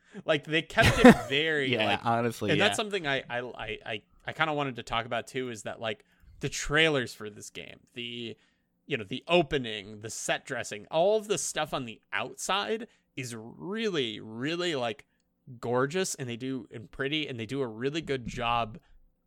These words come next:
Speaker 1: I think they do a really good job at drawing people in, and I honestly think that's why it has such a mixed review on Steam, is I think it,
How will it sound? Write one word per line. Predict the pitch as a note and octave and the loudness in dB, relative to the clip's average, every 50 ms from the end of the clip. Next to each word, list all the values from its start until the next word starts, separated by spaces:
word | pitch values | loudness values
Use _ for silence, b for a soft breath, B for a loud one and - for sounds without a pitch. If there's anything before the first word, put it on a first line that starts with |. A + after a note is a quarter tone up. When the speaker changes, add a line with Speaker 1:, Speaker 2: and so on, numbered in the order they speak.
| _ - | _ -4
Speaker 1:
I | C3 B2 | -4 -4
think | - G#3+ G3 | -2 -2 0
they | G3+ F#3 | 2 4
do | F3+ F#3 F3 | 4 4 4
a | D3+ | 2
really | B2+ B2+ D#3 D#3+ | 2 2 2 2
good | C#3+ D3 C#3+ C#3+ C3+ C#3+ | 0 0 -2 -2 -2 -4
job | B2+ B2 A#2+ C#3+ B2+ | -4 -4 -4 -2 -4
at | A#2 | -6
drawing | G#2+ A#2+ A#2 A#2 A#2+ A#2+ A2+ | -6 -4 -4 -4 -4 -4 -6
people | - C3 A2 - A2 A#2+ | -8 -8 -8 -6 -4 -2
in, | D#3+ F3+ D3+ B2+ A#2+ - b b b b | -2 0 0 -2 -4 -8 b b b b
and | b B2+ A#2+ | b -2 0
I | B2 C3 | 2 2
honestly | D#3 F#3+ A3+ - - E3+ | 2 0 0 -2 -4 -4
think | D3+ - D3 C#3 C3+ | -4 -4 -4 -4 0
that's | D3 C#3 C3+ - | 0 0 0 0
why | D3 B2+ C#3+ C#3 | 2 4 4 4
it | B2+ A#2 | 4 2
has | - - - B2 C#3+ D3+ D3+ D3+ C3+ B2 A#2 - - _ _ _ _ | 0 -2 0 2 4 4 4 4 2 0 -4 -8 -10 _ _ _ _
such | - - - D#3+ - - D3 | -6 -2 -2 -2 -2 -2 -6
a | C3+ | -6
mixed | A#2+ A2+ A2+ A#2+ B2+ C#3 D3 C#3+ - - - - - | -6 -8 -6 -2 -2 -2 -2 -2 -4 -8 -10 -8 -6
review | C3+ B2 A#2 A2 G#2 A#2 C3+ E3+ D#3 | -4 -4 -4 -4 -4 -4 -4 -4 -2
on | C#3 A#2+ A2+ G#2+ | -4 -4 -6 -6
Steam, | - - - - F3+ G#3+ G#3 E3+ C3+ | -8 -8 -6 -4 -4 -4 -4 -4 -6
is | A2+ - | -6 -6
I | A2+ G#2+ | -6 -8
think | - - D3+ D3+ - D#3+ | -6 -6 -8 -2 0 0
it, | C#3+ - | 0 0